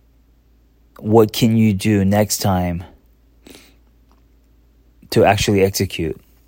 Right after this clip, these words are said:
Maybe you can put more value in, uh, building your character.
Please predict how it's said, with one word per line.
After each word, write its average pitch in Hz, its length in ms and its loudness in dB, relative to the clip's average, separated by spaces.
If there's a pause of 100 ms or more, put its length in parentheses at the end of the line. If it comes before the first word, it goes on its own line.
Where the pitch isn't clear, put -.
(640)
Maybe 110 300 4
you 101 260 0
can 95 360 -2
put 98 180 -2
more 95 180 0
value 95 760 0 (180)
in, 90 380 -6 (840)
uh, 90 380 -2 (360)
building 107 280 2
your 101 100 0
character. 98 500 -2